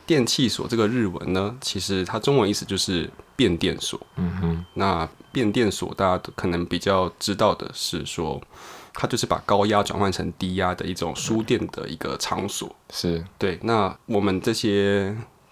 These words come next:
Speaker 1: 跟听众朋友分享的，除了来自自己的生命经验以外，大家应该都听得出来，很多都是小说、电影这些。
Speaker 2: 对，甚至漫画、动画。
Speaker 1: 没错，没错，就是这些文本，就是我们平常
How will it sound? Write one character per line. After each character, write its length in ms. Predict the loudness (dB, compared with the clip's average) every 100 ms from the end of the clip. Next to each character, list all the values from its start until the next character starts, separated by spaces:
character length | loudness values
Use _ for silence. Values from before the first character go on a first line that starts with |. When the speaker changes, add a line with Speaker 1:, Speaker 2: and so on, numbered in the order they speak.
| _
Speaker 1:
跟 240 | 2 4 4
听 180 | 4 4
众 160 | 4
朋 100 | 2
友 120 | -2
分 240 | 0 0 2
享 200 | 0 -2
的， 80 | -8 -10
除 200 | -2 0
了 40 | 4
来 140 | 4
自 160 | 2 -2
自 80 | -2
己 140 | -4
的 60 | -2
生 160 | 0
命 180 | 0 0
经 180 | 2 4
验 140 | 4
以 140 | 2 -2
外， 240 | -2 -2
大 220 | 0 2 2
家 80 |
应 60 | 2
该 120 | 0
都 380 | 0 0 0 -4 -2
听 160 | 2
得 100 | 2
出 180 | 2 -2
来， 140 | -2
很 180 | -2 -2
多 140 | 0 0
都 140 | 0
是 240 | 2 0
小 240 | 2 0 0
说、 420 | 0 2 2 0
电 240 | 0 2 0
影 200 | -4 -6
这 120 | -4
些。 240 | 0 0 0
Speaker 2:
对， 200 | -4 -2
甚 180 | 2 4
至 100 | 6
漫 220 | 6 6
画、 320 | 6 4 4 2
动 200 | 2 4
画。 280 | 2 2 2
Speaker 1:
没 140 | 0
错， 160 | 2 2
没 140 | 2
错， 280 | -2 -4 -4
就 140 | -4 -2
是 60 |
这 100 | 0
些 160 | 2 2
文 300 | 2 0 -2
本， 240 | -2 -4
就 100 | -4
是 100 | -2
我 80 | -2
们 80 | -2
平 240 | -4 -4
常 340 | -2 -4 -4